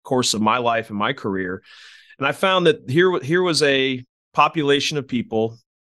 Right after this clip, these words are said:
dentists, that, uh, a lot of them were entrepreneurs and, and business owners,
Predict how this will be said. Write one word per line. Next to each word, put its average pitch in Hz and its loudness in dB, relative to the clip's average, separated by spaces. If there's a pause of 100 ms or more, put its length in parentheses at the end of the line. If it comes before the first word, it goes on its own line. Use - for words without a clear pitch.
dentists, 120 -2
that, 107 0 (640)
uh, 104 4
a 107 4
lot 120 2
of 143 0
them 131 -2
were 120 0
entrepreneurs 127 2
and, 107 0
and 104 -6
business 127 0
owners, 117 0